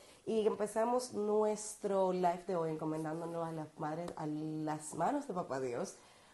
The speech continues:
para nosotros fluir y que todo esto sea con su bendición.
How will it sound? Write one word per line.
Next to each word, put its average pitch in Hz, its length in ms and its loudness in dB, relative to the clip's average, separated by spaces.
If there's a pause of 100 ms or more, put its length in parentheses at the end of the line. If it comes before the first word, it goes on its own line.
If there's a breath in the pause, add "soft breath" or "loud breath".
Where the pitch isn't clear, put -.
(180 loud breath)
para 180 220 4
nosotros 185 520 -4 (420)
fluir 165 800 -2
y 160 60 -8
que 160 120 -10
todo 160 300 -6
esto 160 200 -10
sea 147 300 -8
con 151 140 -8
su 147 160 -10
bendición. 143 500 -10